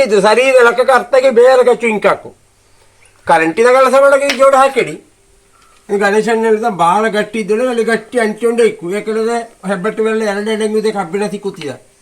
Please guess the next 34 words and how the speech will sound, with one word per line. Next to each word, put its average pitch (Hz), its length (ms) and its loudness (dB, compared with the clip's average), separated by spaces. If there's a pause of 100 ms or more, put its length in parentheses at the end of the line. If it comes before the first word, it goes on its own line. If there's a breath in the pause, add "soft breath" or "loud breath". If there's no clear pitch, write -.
(520)
ಇಲ್ಲಿ 147 320 -6
ಪೈಪ್ 180 320 -6
ಮಡಿಗೋದು 208 380 -2
ಮೇಘನ 190 280 -4 (100)
ಒಂದು 202 220 -6
ಪ್ಲೇಟ್ 196 280 -6
ವಾಷರ್ 196 320 -4
ಇಲ್ಲಿಯೋ. 131 200 -10 (1120)
ಮಗ 254 100 -2 (180)
ಮನೇಲಿ 277 360 -4 (400)
ಇಪ್ಪಗ 254 280 -8 (140)
ಹಿಂಗೊಂದು 233 360 -6 (120)
ಯೂಸ್ 247 220 -8 (100)
ಮಾಡ್ಲಕ್ಕು 214 440 -6 (1040)
ಅಕಸ್ಮಾತ್ 233 680 -2
ಈ - 20 -8 (100)
ಒಂದು 233 160 -6 (120)
ಬಾರಕ್ಕೆ 220 460 -2
ಬೇಕಾಗಿ 214 400 -6
ಎರಡು 190 180 -8
ರೂಪಾಯಿಗೆ 208 340 -8
ಸಿಕ್ಕುತ್ತೆ, 208 260 -10 (100)
ಐದು 196 160 -8
ರೂಪಾಯಿಗೆ 202 320 -6 (100)
ಪೇಟೆಗೆ 202 440 -6
ಹೋಗಿ 202 240 -4
ಒಂದು 196 180 -6
ಲೀಟರ್ 196 260 -8
ಪೆಟ್ರೋಲ್ 202 360 -8
ಖರ್ಚು 196 280 -8
ಮಾಡಿ 202 200 -4
ಅರ್ಧ 156 180 -10 (120)
ದಿನ 190 100 -6 (100)
ಹಾಳಪ್ಪಲಿಲ್ಲ. 170 560 -6